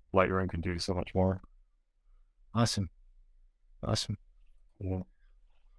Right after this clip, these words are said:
Speaker 2: So, yeah, so you're talking about those Milky Way shots, and, uh, I'm a
Speaker 1: Yeah.
Speaker 2: sucker for a good reflection shot too, and a good silhouette shot. So you kinda, you're kinda
Speaker 1: Yeah.
Speaker 2: hitting all the, hitting all the, all the good spots. <laughs>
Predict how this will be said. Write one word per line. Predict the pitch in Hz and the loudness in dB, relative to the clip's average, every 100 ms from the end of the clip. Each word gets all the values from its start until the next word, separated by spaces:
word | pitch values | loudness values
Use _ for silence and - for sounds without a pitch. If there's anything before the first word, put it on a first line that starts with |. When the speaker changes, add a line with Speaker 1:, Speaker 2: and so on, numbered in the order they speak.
| - - - | -20 -20 -12
Speaker 2:
So, | - 147 | 2 6
yeah, | 151 165 170 127 | 8 8 8 6
so | - - | 2 2
you're | 156 | 4
talking | 180 175 175 | 4 4 4
about | 185 | 6
those | 175 143 | 6 4
Milky | 160 190 - | 2 0 2
Way | 196 156 165 | 4 4 2
shots, | - 160 120 104 170 | 4 4 4 0 2
and, | 139 135 | 2 4
uh, | 143 | 4
I'm | 147 170 | 4 4
a | |
Speaker 1:
Yeah. | 170 | 2
Speaker 2:
sucker | - 175 185 | 2 2 2
for | - 170 | 4 4
a | |
good | 147 143 | 6 4
reflection | 143 147 147 - 135 | 2 2 2 2 0
shot | 147 135 117 | 2 0 2
too, | 143 151 | 2 4
and | 160 | 4
a | |
good | 165 - | 2 2
silhouette | 170 147 143 139 | 4 4 4 2
shot. | - 131 123 | 2 0 0
So | - | -2
you | 147 | 2
kinda, | 147 143 - _ _ - - - | 4 2 0 _ _ -20 -20 -4
you're | 151 | 2
kinda | 170 175 165 151 | 6 8 8 8
Speaker 1:
Yeah. | 98 87 - - - | 4 -2 -8 -16 0
Speaker 2:
hitting | 175 190 | 2 6
all | 185 185 | 8 10
the, | 170 156 | 10 8
hitting | 151 190 | 6 6
all | 170 | 6
the, | 165 156 135 - - - - - _ _ _ _ - - | 8 6 4 -8 -20 -20 -20 -20 _ _ _ _ -20 0
all | 156 | 2
the | 143 | 6
good | 156 | 6
spots. | - 135 117 - - - - | 6 4 4 2 -12 -20 -18
<laughs> | 185 | -14